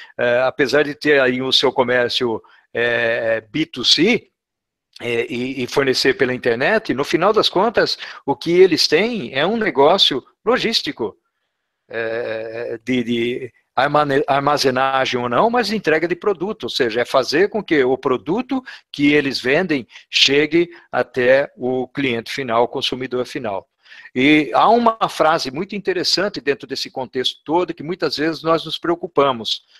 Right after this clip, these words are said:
É, se nós acessamos LinkedIn, ou às vezes até no Facebook, há uma menção muito forte com relação a chefes, né? Existe uma grande quantidade de profissionais que deixam a organização, principalmente por causa do chefe.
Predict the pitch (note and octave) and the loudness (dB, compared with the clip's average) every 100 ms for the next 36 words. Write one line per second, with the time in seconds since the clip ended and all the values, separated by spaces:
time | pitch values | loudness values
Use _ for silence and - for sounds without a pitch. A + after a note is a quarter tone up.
0 | _ _ A#2+ A2 A2 A#2 C3+ C#3 C#3 - | _ _ -4 -2 -2 -2 -2 0 0 -2
1 | - C3+ B2+ G#2 C3+ B2+ G2+ F2+ B2+ D3 | -2 -4 -4 -6 -8 -8 -10 -6 -4 -4
2 | A2+ G#2 G#2 C3 B2 A#2 - C3+ - A#2+ | -4 -6 -4 -2 -2 -2 -2 -2 -2 -4
3 | - C3 E3+ - - - - C3 F#3 G3+ | -2 0 0 -2 -20 -20 -2 2 2 2
4 | D#3+ C3+ C3+ A#2+ - D#3+ D3+ E3 F#3+ - | 2 0 -2 0 2 2 2 -2 -6 0
5 | D#3 D#3 _ D#3 C#3 C#3 A#2+ - C#3 B2 | 2 2 _ -6 -2 0 0 0 0 0
6 | - B2 A#2+ G#2 - C3 D3+ _ - - | 2 0 0 -6 -8 -8 -8 _ -20 -16
7 | - G#2+ C3+ D#3 C3+ C3 A2+ G#2 D3+ D#3 | -10 -6 -4 -2 0 0 0 2 2 2
8 | - - - B2 A2+ A2 B2 - - A#2+ | -2 -2 2 2 2 -4 -10 -6 -4 -2
9 | B2 E3+ E3 - B2+ C3 E3+ - B2+ A#2+ | 2 2 0 -2 -2 0 2 2 2 4
10 | A#2+ A2+ A#2+ G#2 A2 - D#3+ F3 - - | 4 2 -4 -4 -4 2 2 0 -6 -14
11 | - G3+ - C#3+ C3+ - D3 - C#3 C3 | -4 -4 2 2 0 -4 -6 -2 0 0
12 | C3+ - - G#2 - - | -4 -4 -2 -2 -4 -20